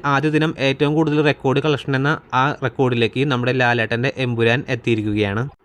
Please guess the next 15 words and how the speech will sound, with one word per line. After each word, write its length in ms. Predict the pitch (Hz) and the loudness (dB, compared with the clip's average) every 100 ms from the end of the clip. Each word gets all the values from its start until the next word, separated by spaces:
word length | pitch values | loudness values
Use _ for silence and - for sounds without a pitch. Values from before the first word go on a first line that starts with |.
| - | -6
നാളെ 300 | 143 147 156 | 0 2 2
വൈകിട്ടോടെ 500 | 170 170 156 147 143 | 2 2 0 0 2
അല്ലെങ്കിൽ 380 | 139 139 139 151 | 4 2 2 0
മറ്റന്നാൾ 520 | 147 127 135 131 135 | 0 0 0 0 0
രാവിലെയോടെ 520 | 143 131 127 123 117 | 2 2 2 2 0
ചിത്രത്തിന്റെ 560 | 127 135 123 117 117 127 | 0 0 0 -2 0 0
ആദ്യ 300 | 123 117 123 | 0 -2 0
ദിന 180 | 135 135 | -2 -2
കേരള 420 | 131 123 117 117 | 0 2 2 2
ഒഫീഷ്യൽ 440 | 131 127 120 - 123 | 0 -2 -6 -6 -2
ഗ്രോസ് 280 | 120 113 - | 0 -2 -2
കളക്ഷൻ 260 | 107 127 | -4 -2
അറിയാൻ 220 | 117 113 110 | -2 -2 -2
സാധിക്കുന്നതാണ്. 640 | 117 113 107 104 101 117 | -2 -2 -4 -4 -4 -4
അപ്പോൾ 280 | 127 - 120 | -6 -2 -2